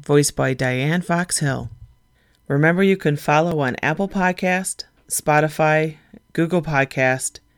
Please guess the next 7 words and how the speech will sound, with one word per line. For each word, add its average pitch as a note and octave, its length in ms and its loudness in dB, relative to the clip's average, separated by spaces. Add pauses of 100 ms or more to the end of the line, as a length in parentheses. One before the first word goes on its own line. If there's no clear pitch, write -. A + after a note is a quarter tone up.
(160)
and C#3+ 140 0
iHeartRadio. B2 920 -4 (920)
Or C#3 100 0
you C#3 160 2
can B2+ 140 -8
find C#3+ 380 0
me, A3 240 0